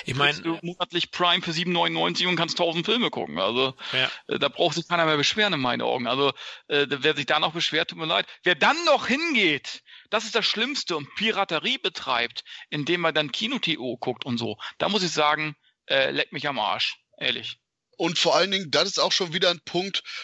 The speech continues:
Speaker 3: wo ihr ansprecht von diesem, wir haben sieben Euro oder acht Euro pro Monat für Netflix oder Prime. Und genau diese extreme Vorhandenheit auch in diesen Massenkonsum dazu führt. Wann kam es dazu, dass sich irgendein Arschloch hingesetzt hat und gesagt,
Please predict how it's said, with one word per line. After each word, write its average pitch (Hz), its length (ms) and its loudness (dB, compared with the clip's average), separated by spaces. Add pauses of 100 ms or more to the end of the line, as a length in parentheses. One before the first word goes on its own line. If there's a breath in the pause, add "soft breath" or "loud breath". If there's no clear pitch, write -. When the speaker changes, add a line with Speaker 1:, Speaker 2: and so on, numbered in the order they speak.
(100)
Speaker 3:
wo 147 120 0
ihr 135 160 6
ansprecht 165 340 0
von 160 140 -2
diesem, 156 240 -2
wir 156 100 4
haben 151 140 -2
sieben 123 400 -2
Euro 175 420 6
oder 160 220 6
acht 156 180 -2
Euro 170 280 2
pro 151 200 -4
Monat 160 380 2
für - 120 -2
Netflix 165 600 0
oder 135 160 2
Prime. 147 760 2 (560 loud breath)
Und 165 380 0 (160)
genau 156 380 4
diese 160 500 2
extreme 175 520 0
Vorhandenheit 139 760 2
auch 156 120 -2
in 156 300 -4
diesen 147 320 -4
Massenkonsum 175 1120 0 (520 loud breath)
dazu 139 560 2
führt. 120 420 2 (180)
Wann 202 260 2
kam 208 280 2
es - 140 -2
dazu, 165 340 -2
dass 180 140 0
sich 156 160 -4
irgendein 165 320 -2
Arschloch 147 380 2
hingesetzt 165 400 -2
hat 170 80 2
und 170 60 -10
gesagt, 160 220 0